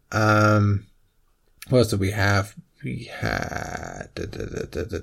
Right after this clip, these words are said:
da, da, da. Talking about Lies of P. Um, not much. Oh, my High on Life had some very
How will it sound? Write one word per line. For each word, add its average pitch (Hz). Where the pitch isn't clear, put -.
da, 110
da, 107
da. 107
Talking 104
about 101
Lies 101
of -
P. 135
Um, 220
not 269
much. -
Oh, 156
my 113
High -
on 117
Life -
had 107
some 110
very 107